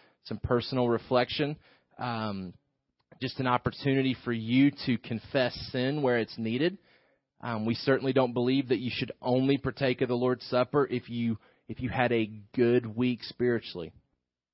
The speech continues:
that we don't clean ourselves up when we come to the gospel. The gospel cleans us. And so this is an opportunity to reflect and to, to confess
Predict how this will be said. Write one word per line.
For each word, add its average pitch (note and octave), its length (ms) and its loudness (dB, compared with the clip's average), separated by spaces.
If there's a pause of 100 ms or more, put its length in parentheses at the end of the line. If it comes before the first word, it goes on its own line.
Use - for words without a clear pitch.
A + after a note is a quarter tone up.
(380)
that G2+ 240 -2 (360)
we A#2 100 0
don't B2 240 2
clean C#3 260 0
ourselves B2 580 2
up G2+ 280 0
when G#2+ 80 -4
we G#2+ 80 -2
come G#2 240 -6
to G2+ 60 -4
the G2 80 -4
gospel. G#2 420 -2
The A2 80 -4
gospel A2 400 -2
cleans G#2+ 420 -6
us. F#2+ 220 -2 (540)
And G2+ 100 -12 (100)
so G#2+ 280 2 (420)
this B2 140 -4
is C3+ 60 -6
an D3 80 2
opportunity C3 460 2
to A#2+ 100 -4
reflect B2+ 500 2
and A2 160 -4
to, G#2+ 200 0
to - 140 -14
confess A#2+ 480 -2